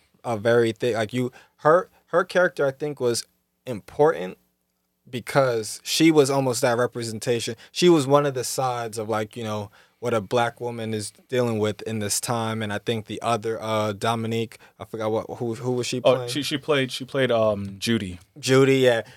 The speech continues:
Speaker 1: I also, like, Judy was probably my favorite character. Just, I, to touch on that, like,
Speaker 2: Comrade.
Speaker 1: they're both, they're both, like,
Speaker 2: <laughs>
Speaker 1: two co-,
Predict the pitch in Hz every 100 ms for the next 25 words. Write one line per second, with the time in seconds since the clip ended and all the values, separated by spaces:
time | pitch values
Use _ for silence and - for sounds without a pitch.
0 | - 107 131 143 139 120 101 139 151 143
1 | 131 135 123 113 107 104 _ 127 131 123
2 | 113 135 131 127 143 135 123 127 - 117
3 | - 104 107 - - - 117 131 123 131
4 | 123 165 139 131 131 156 135 113 131 131
5 | - 113 120 113 123 127 123 117 113 120
6 | 151 160 135 196